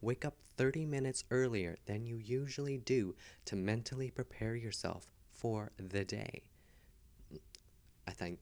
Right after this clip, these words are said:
I think this is great because, um,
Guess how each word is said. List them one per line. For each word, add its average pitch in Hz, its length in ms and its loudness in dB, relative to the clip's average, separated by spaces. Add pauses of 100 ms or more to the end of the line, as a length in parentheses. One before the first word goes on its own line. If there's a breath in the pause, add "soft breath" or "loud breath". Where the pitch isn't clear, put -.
(160)
I 98 40 -4
think 107 180 -4
this 95 180 -2
is - 80 -4
great - 400 -2 (260)
because, 123 680 -2 (580 soft breath)
um, 90 460 0